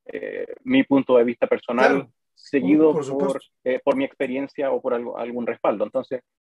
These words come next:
Speaker 1: yo creo que la tecnología nueva en el tema del detailing ha traído muchas personas o detailers al mercado que lamentablemente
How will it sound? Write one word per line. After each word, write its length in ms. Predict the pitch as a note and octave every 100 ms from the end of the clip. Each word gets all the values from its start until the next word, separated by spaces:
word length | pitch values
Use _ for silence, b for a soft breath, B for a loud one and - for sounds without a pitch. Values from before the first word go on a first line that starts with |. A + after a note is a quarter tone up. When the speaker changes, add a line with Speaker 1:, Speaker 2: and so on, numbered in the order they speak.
| _ _ _ _ - _ _
Speaker 1:
yo 160 | - D#3
creo 220 | F3 F3
que 200 | - D#3+
la 180 | D3 C#3
tecnología 720 | B2+ B2+ B2 A#2+ - D#3+ D#3
nueva 720 | C3 C3 C#3+ E3 F#3 F3 D3
en 100 | C3
el 120 | B2
tema 220 | - C3 C3
del 140 | B2
detailing 480 | A2 A2+ A2+ C3 D#3+ _ _ _ _ -
ha 120 | C3+
traído 320 | C#3+ D3 D#3
muchas 360 | C#3 D3 D3+ F3
personas 640 | D#3 - D3 D3+ D#3+ - _ _
o 140 | A#2+ A2+
detailers 520 | A2 B2 C3 C#3+ -
al 80 | B2
mercado 560 | A2+ - A2 D3+ F#3+ _ _
que 80 | B2+
lamentablemente 920 | B2 A#2+ C#3 C#3+ C#3+ D3 D3 D3 D3